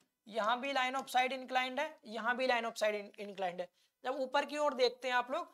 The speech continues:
तो इसको कहते हैं angle of elevation की कंडीशन है ये, angle of elevation, elevation। और ये जो कंडीशन होती है angle of depression की कंडीशन है,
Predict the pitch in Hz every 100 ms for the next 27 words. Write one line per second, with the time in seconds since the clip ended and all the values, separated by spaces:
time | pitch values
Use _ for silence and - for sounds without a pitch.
0 | _ _ - - 285 254 233 262 294 247
1 | 247 254 262 240 233 240 240 240 233 233
2 | 220 202 185 160 156 - _ _ _ -
3 | _ _ _ _ _ - 202 233 240 247
4 | 269 - - 226 214 202 190 - 165 -
5 | _ _ _ _ _ - _ _ _ _
6 | _ _ _ _ _ _ _ - - -
7 | _ - - - - _ _ _ _ _
8 | _ _ _ _ - _ - - _ -
9 | 202 214 208 196 180 170 165 _ _ _
10 | _ - 247 - 233 220 254 294 285 254
11 | 269 277 277 269 302 262 269 277 233 247
12 | 240 226 226 233 220 208 196 180 170